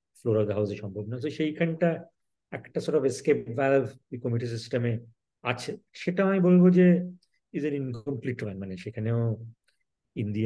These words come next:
end, আহ, bipartisanship-টাও সবসময় যে থাকে তা না। In fact, এখন আমরা দেখছি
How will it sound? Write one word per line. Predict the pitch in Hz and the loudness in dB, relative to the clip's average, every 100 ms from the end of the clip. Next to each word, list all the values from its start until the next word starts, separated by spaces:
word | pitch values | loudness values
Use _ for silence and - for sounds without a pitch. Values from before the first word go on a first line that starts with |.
| 113 | 2
end, | 110 110 104 | 2 0 -4
আহ, | 101 101 98 98 | -6 -8 -12 -12
bipartisanship-টাও | 92 98 - 113 107 104 110 113 - - 110 107 110 - _ _ _ | -8 -8 -6 -6 -6 -6 -8 -10 -8 -2 0 0 -4 -14 _ _ _
সবসময় | - - - 113 110 107 | -16 -16 -8 -4 -2 -2
যে | 104 107 104 101 | 0 0 0 -4
থাকে | - 107 - 110 104 101 | -8 -14 -6 -2 -2 -2
তা | 110 | -6
না। | 98 | -8
In | 95 92 | -8 -10
fact, | 98 92 | -10 -12
এখন | 90 98 | -10 -10
আমরা | 98 95 | -8 -10
দেখছি | 92 90 - 101 | -10 -12 -10 -10